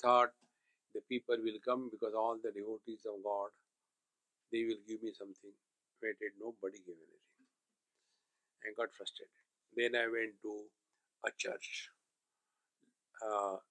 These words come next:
noon service. There I went. After the service,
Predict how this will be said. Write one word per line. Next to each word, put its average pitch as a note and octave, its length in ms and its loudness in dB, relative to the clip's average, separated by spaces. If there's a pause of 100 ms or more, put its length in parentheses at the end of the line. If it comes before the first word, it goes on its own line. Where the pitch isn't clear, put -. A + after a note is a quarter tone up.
(160)
noon D3+ 420 4 (120)
service. F2+ 560 -4 (880)
There A2+ 200 -2
I A2 160 -2
went. A2 200 -8 (720)
After A#2 260 2
the A#2 140 4
service, B2+ 520 2